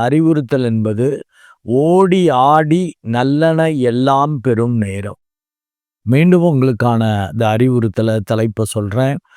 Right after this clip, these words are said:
ஓடி ஆடி நல்லன எல்லாம் பெறும் நேரம். ஆக தலைப்பே அறிவுறுத்தலே பக்காவா இருக்கு. ஆனா சும்மா இருந்தா கிடைக்காது. ஓடி ஆடி ஆட வேண்டிய இடத்துல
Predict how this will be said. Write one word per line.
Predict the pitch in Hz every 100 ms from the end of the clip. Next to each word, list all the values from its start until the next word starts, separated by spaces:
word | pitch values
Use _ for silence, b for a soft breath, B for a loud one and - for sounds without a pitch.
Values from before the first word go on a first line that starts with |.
| B B B 117
ஓடி | 147 175 190 175 160 123
ஆடி | 135 143 160 185 165 127
நல்லன | 123 135 147 156 156 165 135
எல்லாம் | 120 123 135 135 143 139
பெறும் | 120 110 110
நேரம். | 101 98 92 - _ _ _ _
ஆக | 101 104 120 107 90 - b b _ -
தலைப்பே | 123 143 135 151 147
அறிவுறுத்தலே | 123 131 143 139 110 127 131
பக்காவா | 110 104 - 127 123
இருக்கு. | 110 104
ஆனா | 113 139 139
சும்மா | 143 143 151 151
இருந்தா | 113 120 123
கிடைக்காது. | 113 104 92 107 - _ _ _ _ b b b - 127
ஓடி | 156 175 160 131
ஆடி | 120 131 135 - _ _ _ _ _ _ _ _ _
ஆட | 85 113 123 123
வேண்டிய | 117 110 120
இடத்துல | 123 190